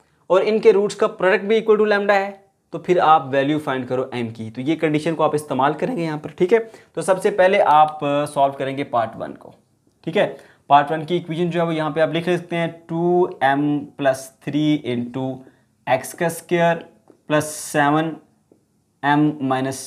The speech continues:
फ़ाइव into x और प्लस का थ्री एम माइनस का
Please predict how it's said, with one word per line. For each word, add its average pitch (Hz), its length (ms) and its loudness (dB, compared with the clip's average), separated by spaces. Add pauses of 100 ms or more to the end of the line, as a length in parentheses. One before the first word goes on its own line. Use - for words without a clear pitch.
(400)
फ़ाइव 139 280 4
into 127 320 -6 (100)
x - 240 0 (460)
और 127 220 4 (200)
प्लस 151 220 0
का 127 240 -2 (640)
थ्री 190 220 -2 (140)
एम 131 260 -2 (100)
माइनस 120 360 -2
का 120 180 -8